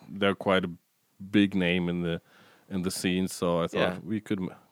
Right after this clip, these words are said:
Speaker 1: give them a mention, even though we're not the biggest fans. Um, yeah. Next up, we have a little supergroup, uh, from two, uh, long-standing, uh, uh,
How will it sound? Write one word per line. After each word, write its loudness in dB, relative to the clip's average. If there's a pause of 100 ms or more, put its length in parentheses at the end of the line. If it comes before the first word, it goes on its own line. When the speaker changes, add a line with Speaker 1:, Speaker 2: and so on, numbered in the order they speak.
(220)
Speaker 1:
give 0
them 2
a -2
mention, 0 (560)
even 2
though 6
we're 4
not 2
the 2
biggest 0
fans. 4 (540)
Um, 4 (540)
yeah. 2 (1160)
Next 2
up, 4
we 6
have 2
a 4
little 6
supergroup, 4 (160)
uh, 6
from 2
two, 4 (100)
uh, 0
long-standing, 4
uh, 0 (280)
uh, -2